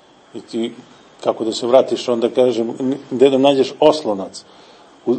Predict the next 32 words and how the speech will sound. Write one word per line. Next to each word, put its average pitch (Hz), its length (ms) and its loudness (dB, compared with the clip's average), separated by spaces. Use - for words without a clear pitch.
u 117 120 0
tome 127 280 2
da 113 100 4
pobediš 131 460 0
i 123 40 -8
gordost, 117 400 2
sad 117 220 -4
koji, 117 180 -4
koje, 120 240 -4
koje 117 200 0
ti 123 100 -4
je 113 140 -4
prosto 113 380 -4
da 113 140 -6
si - 140 -8
pobedio 120 380 -2
su-, - 160 -8
sujetu. - 460 2
A 107 140 4
to 123 180 0
je, 104 160 4
znači, 113 300 -8
jedini 123 320 0
način 98 460 -8
jeste, 107 380 -6
to 110 100 -4
je, 104 160 2
to 107 140 -8
je 101 200 0
to 107 120 -4
božansko 104 640 0
smirenje. 95 560 -6